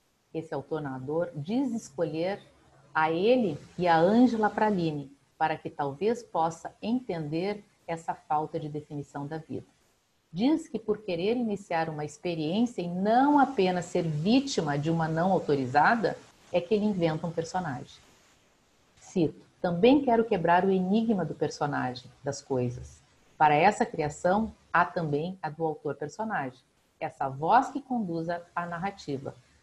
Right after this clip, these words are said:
Por menos que se refira a isso, ele está lá, estabelecido e com a caneta na mão." O livro, nos diz seu autor narrador, será feito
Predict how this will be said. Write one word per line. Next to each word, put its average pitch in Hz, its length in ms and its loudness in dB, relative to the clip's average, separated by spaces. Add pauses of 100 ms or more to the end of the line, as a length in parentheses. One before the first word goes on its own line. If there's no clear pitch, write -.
(140)
Por 185 140 -2
menos 254 440 0
que 240 100 -10
se - 160 -8
refira 170 440 -6
a 143 60 -2
isso, 208 440 -6 (340)
ele 285 220 2
está 277 320 0
lá, 202 400 2 (240)
estabelecido 208 960 -4 (120)
e 202 60 -8
com 175 200 -12
a 151 60 -8
caneta 139 460 -10
na 139 140 -10
mão." 131 200 -14 (1000)
O 214 120 -2
livro, 214 560 2 (180)
nos 160 220 -2
diz 165 180 0
seu 165 180 0
autor 151 340 2
narrador, 135 520 -2 (440)
será 156 220 -2
feito 214 480 -4